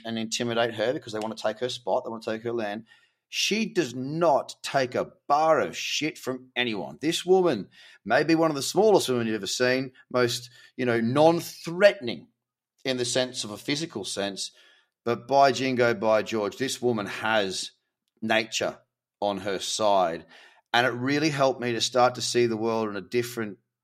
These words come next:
way, you know. Money and power, eh, that's cool. Cool. Well, you know, I'm not really interested in the power bit. That doesn't bother me at all. I don't, really don't care. I'm happy to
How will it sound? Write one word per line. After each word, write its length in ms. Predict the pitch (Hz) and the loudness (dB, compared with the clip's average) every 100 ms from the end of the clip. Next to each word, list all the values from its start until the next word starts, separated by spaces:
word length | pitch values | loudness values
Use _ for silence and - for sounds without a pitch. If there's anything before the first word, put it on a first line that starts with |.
| _ _ _ _ _ _ - | _ _ _ _ _ _ -10
way, 540 | 101 123 170 110 - - _ | 2 6 6 4 0 -18 _
you 120 | 98 | -4
know. 240 | 98 110 131 - _ _ _ _ - | 0 0 -4 -14 _ _ _ _ 0
Money 320 | 131 160 175 | 4 6 4
and 140 | 135 | 0
power, 560 | 127 139 165 143 78 - _ 127 | 2 4 6 4 2 -2 _ -2
eh, 280 | 139 113 - - _ | 0 0 -4 -14 _
that's 260 | 131 165 - | 2 2 2
cool. 520 | - 175 160 85 - - | 0 2 2 0 -8 -4
Cool. 420 | 156 202 214 - _ - | 0 0 -2 -8 _ -18
Well, 160 | 135 _ 147 | -18 _ -10
you 100 | 147 | -2
know, 220 | 117 127 - _ - | -2 -2 -10 _ -4
I'm 120 | 127 | 0
not 200 | 143 127 | 0 -2
really 200 | 123 110 | -4 -4
interested 340 | 110 117 - 107 | -6 -6 -6 -6
in 80 | |
the 60 | 95 | -8
power 320 | - 131 147 | -2 2 2
bit. 280 | 139 151 - | 2 -2 -2
That 100 | 123 | -6
doesn't 220 | 110 101 | -4 -4
bother 180 | 101 98 | -4 -4
me 160 | 95 98 | -2 0
at 60 | |
all. 240 | 139 147 131 | 2 4 4
I 40 | |
don't, 180 | 107 - | 2 -4
really 380 | 107 135 123 104 | -6 0 0 0
don't 240 | 101 92 | -2 -4
care. 220 | - 131 | -2 0
I'm 100 | 107 | 0
happy 280 | 117 120 120 | 0 0 -2
to 240 | 98 92 | -4 -4